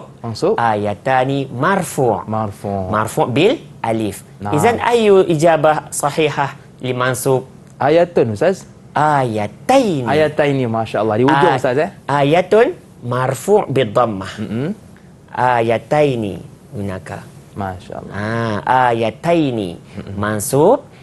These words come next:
Speaker 2: bil ya.
Speaker 1: Bil ya.
Speaker 2: Naam.
Speaker 1: Naam.
Speaker 2: Sahih.
Speaker 1: Mm.
Speaker 2: Muhawalah jayidah. Percubaan yang baik.
Speaker 1: Terima kasih,
Speaker 2: Izan
Speaker 1: Ustaz.
Speaker 2: ba'dahu, insya-Allah, eh?
Speaker 1: Mm-mm.
Speaker 2: Taib. Sanian. Eh?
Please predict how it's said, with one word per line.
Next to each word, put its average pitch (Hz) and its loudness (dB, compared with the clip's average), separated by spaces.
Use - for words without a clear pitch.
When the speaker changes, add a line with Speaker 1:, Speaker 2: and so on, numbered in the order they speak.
Speaker 2:
bil 123 2
ya. 117 0
Speaker 1:
Bil 107 -6
ya. 95 -4
Speaker 2:
Naam. 113 -6
Speaker 1:
Naam. 160 2
Speaker 2:
Sahih. 139 0
Speaker 1:
Mm. - -18
Speaker 2:
Muhawalah 165 4
jayidah. 170 2
Percubaan 127 2
yang 175 2
baik. 185 2
Speaker 1:
Terima - -8
kasih, 117 0
Speaker 2:
Izan 151 4
Speaker 1:
Ustaz. 113 0
Speaker 2:
ba'dahu, 131 2
insya-Allah, 113 0
eh? 214 -2
Speaker 1:
Mm-mm. 90 -12
Speaker 2:
Taib. 202 4
Sanian. 196 2
Eh? 180 -12